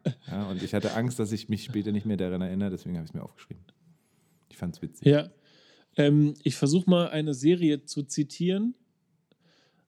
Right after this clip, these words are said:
Speaker 2: <laughs> Ähm, ähm,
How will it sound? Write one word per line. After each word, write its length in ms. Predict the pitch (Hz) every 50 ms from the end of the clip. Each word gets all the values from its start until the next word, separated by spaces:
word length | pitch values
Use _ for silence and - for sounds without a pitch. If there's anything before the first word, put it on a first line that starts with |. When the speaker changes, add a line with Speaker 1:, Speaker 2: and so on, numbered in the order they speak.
| _ _ _ _ _
Speaker 2:
<laughs> 100 | - - - - _ _ _ _ _ _ _ _ _ _ _ _ _ - -
Ähm, 400 | 175 165 147 147 165 160 143 147 - - - - _ _ _ _ _ _ _ _ - _ _ _ _ _ _ _ _ - - - _ _ _ _ _ _ _
ähm, 420 | - 151 147 147 143 143 147 143